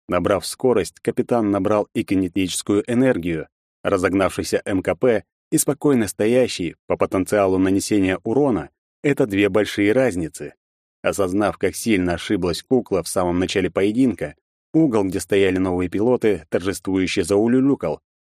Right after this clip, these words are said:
Но улюлюканье это продолжилось недолго. До развязки оставалось мгновение. Швецов вытянул вперед кулак, как острие копья.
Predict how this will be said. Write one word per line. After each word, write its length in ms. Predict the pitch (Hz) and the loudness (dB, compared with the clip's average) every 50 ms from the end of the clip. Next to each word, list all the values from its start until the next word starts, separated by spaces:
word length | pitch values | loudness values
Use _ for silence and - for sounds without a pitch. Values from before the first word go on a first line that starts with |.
| _ - | _ -6
Но 220 | - 113 127 135 - - | -2 0 0 0 0 0
улюлюканье 720 | 131 113 113 117 123 143 135 - 135 123 120 120 120 - - | 0 0 2 2 2 2 2 2 0 0 2 0 0 0 -2
это 240 | 104 95 - 92 85 | -4 -2 -2 -2 -4
продолжилось 680 | - - 90 82 90 90 87 80 92 98 92 82 - | -2 -4 -4 -2 -2 -2 -2 -2 -2 -2 -2 -2 0
недолго. 580 | 110 113 113 135 139 123 104 85 78 71 - - _ _ _ _ _ _ _ - | -2 0 2 2 2 2 0 -2 -4 -10 -12 -14 _ _ _ _ _ _ _ -8
До 160 | 92 92 92 | -4 0 0
развязки 680 | 98 87 82 101 104 110 101 - - - 101 92 80 - | 0 0 0 0 2 2 2 0 -2 -2 -2 -2 -2 -2
оставалось 680 | - 87 - - 113 101 98 95 92 92 87 85 - | -6 -6 -2 0 0 2 2 2 0 -2 -2 -4 -4
мгновение. 640 | 98 101 107 104 104 113 110 101 90 80 73 71 - _ _ _ _ _ _ _ _ _ _ _ _ _ _ | -2 0 0 0 2 0 0 0 -2 -4 -6 -10 -16 _ _ _ _ _ _ _ _ _ _ _ _ _ _
Швецов 520 | - - 151 147 - - 160 151 135 - - | -2 0 0 0 0 2 0 0 0 0 0
вытянул 380 | 95 104 98 - 95 92 90 | 0 0 0 2 0 0 -2
вперед 300 | - - - 92 98 - | -2 -4 -2 -2 -2 -4
кулак, 440 | - - 101 113 117 110 - - - _ | -2 -2 0 2 2 0 -2 -8 -18 _
как 160 | - 92 - | -8 -4 -4
острие 360 | 95 - - 95 92 92 92 | -4 -4 -2 -2 0 0 0
копья. 520 | 85 - 95 - - 117 117 101 82 73 | 0 -2 -4 -2 -2 -2 -2 -2 -2 -6